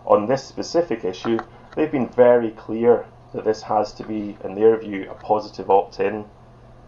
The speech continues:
They don't believe that, um, browsers provide opportunity to provide that positive opt-in, and then they caveat that by saying, even if they do, um, that's likely to be a one-time consent, so you should have to give it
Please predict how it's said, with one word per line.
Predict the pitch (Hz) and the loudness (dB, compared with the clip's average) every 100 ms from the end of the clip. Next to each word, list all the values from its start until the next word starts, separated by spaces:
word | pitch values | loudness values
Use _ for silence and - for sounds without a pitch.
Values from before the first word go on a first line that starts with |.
| - | -6
They | - | -4
don't | 120 120 - | 4 2 2
believe | 101 110 117 117 - | -2 0 0 -2 -2
that, | 92 95 - | -4 -4 -6
um, | 101 98 95 95 92 - - - - - - - | -4 -2 -4 -6 -16 -20 -20 -20 -20 -20 -20 -8
browsers | 110 110 110 107 107 101 - - - - | 6 6 6 2 0 -2 -14 -20 -20 -16
provide | - 107 104 107 - | -6 -2 -2 -4 -8
opportunity | - 104 98 - 113 113 107 | 0 0 -2 -6 -4 -4 -6
to | - | -12
provide | - 123 127 | -2 0 2
that | 113 101 | 2 0
positive | - 101 - 98 | -4 -8 -8 -2
opt-in, | 101 - 104 110 110 - - - - | -2 -2 -6 -6 -8 -16 -20 -20 -8
and | 113 | 2
then | 123 | 2
they | 113 | 2
caveat | 123 120 113 107 110 | 6 6 8 4 4
that | 107 | 0
by | 101 | -2
saying, | - 107 104 - | -10 -10 -10 -8
even | 139 135 | -4 -2
if | 113 | -2
they | 113 | -4
do, | 107 110 147 170 - - - - - | -4 -2 -2 -6 -18 -20 -20 -20 -10
um, | 107 101 98 101 - | 2 2 2 -4 2
that's | 113 - | 2 4
likely | 120 117 110 | 0 0 -4
to | - | -4
be | 104 | -2
a | |
one-time | 104 113 107 - 110 113 | 2 0 -2 -6 -4 -4
consent, | - 113 - 110 - | -8 -12 -4 -4 -4
so | - | -12
you | 104 | -12
should | 107 - | -12 -8
have | 107 - | -8 -8
to | 110 | -8
give | 110 | -4
it | 101 | -4